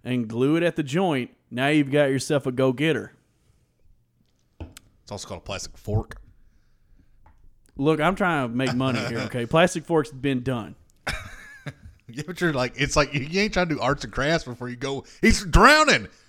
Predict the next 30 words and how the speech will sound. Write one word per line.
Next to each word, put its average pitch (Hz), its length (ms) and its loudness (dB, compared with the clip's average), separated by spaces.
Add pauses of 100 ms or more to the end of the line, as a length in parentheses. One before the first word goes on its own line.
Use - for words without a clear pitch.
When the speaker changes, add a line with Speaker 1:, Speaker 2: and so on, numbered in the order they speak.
(120)
Speaker 2:
At 156 120 -4
this 247 140 4
point, 220 220 4
he's, 208 140 2
like, 175 100 2
halfway 196 380 6
down 190 200 4
the 175 80 0
fucking 190 360 2
bottle 160 480 4 (420)
of 131 240 -2
Speaker 1:
<laughs> - 200 -10
Speaker 2:
salsa, 208 680 2
dog. 196 460 0
Like, 143 340 -4 (920)
now, 151 200 4
there 196 180 8
has 180 140 6
been 131 180 2
times 127 340 6
where, 117 80 0
like, 107 240 -2 (640)
and 117 300 -2
me 143 80 0
and - 140 2
Teresa 117 400 4
are 98 40 -4
bad 98 280 -2
at 82 100 -8
it. 82 80 -14